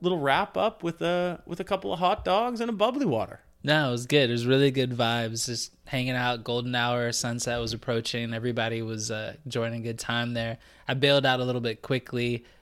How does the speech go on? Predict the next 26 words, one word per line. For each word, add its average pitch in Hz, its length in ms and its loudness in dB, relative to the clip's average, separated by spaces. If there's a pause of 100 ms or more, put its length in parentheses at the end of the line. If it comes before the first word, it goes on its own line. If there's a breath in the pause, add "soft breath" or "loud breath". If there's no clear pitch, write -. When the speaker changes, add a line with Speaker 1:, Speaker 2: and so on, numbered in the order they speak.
(120)
Speaker 2:
You 139 100 4
offered 147 220 2
me 123 80 0
a 120 60 0
dog, 120 380 2
but 117 80 -2
I 117 100 0
said 117 260 -2
no 120 340 2
because 110 240 -6
I've 113 160 -2
been 113 100 -2
on 117 140 -2
this 113 160 -8
new 117 180 -2
dietary 113 580 2
Speaker 1:
<laughs> - 20 2
Wait, 233 120 6
Speaker 2:
regimen. 226 260 6
Speaker 1:
wait, 180 120 6
wait. 143 60 2
We 147 80 2
gotta 151 160 2
talk 151 160 0
about 139 120 -4
that. 113 180 -8